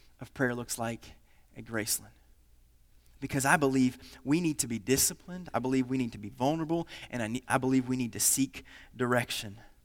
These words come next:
And I think the only way that we can truly step in to those things, into those behaviors, into those values, and make that a culture is if we delight in Jesus. If we delight in Jesus.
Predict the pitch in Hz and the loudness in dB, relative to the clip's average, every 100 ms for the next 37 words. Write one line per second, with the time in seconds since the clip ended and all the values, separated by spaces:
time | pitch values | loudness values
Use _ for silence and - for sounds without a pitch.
0 | _ - - - - 139 143 156 147 143 | _ -20 -20 -20 0 0 2 2 2 4
1 | 165 185 196 180 170 139 135 139 131 127 | 6 6 4 6 8 6 4 2 0 2
2 | 156 151 - - 160 - 175 160 160 - | 2 4 4 6 6 6 2 2 0 -6
3 | - - - 135 139 143 - 123 110 117 | -16 -6 0 6 6 6 2 2 -2 -4
4 | 120 131 127 143 151 160 147 147 131 127 | -2 0 4 4 4 4 8 8 6 0
5 | - - 165 127 139 170 156 156 151 131 | -2 -6 -6 4 4 6 10 10 10 6
6 | 131 - - 123 127 190 208 190 185 - | 2 -2 -2 2 4 6 6 4 4 4
7 | 180 - 131 127 127 143 139 117 104 110 | 4 4 2 2 2 2 2 0 -4 4
8 | 131 147 - - - - - 139 131 127 | 4 4 0 -20 -20 -20 -4 2 2 2
9 | 123 120 110 _ - - 107 101 - - | -2 -10 -16 _ -20 -14 -6 -6 -4 -2
10 | - - _ - - - - _ - - | -4 -6 _ -20 -20 -20 -20 _ -20 -20
11 | - 135 139 131 127 123 135 - - - | -16 -2 -2 2 6 6 6 2 -12 -20
12 | - - 123 123 120 117 - - - _ | -20 -2 0 2 -2 -6 -14 -20 -20 _
13 | - - 123 107 104 - - | -12 -6 -2 -2 0 0 0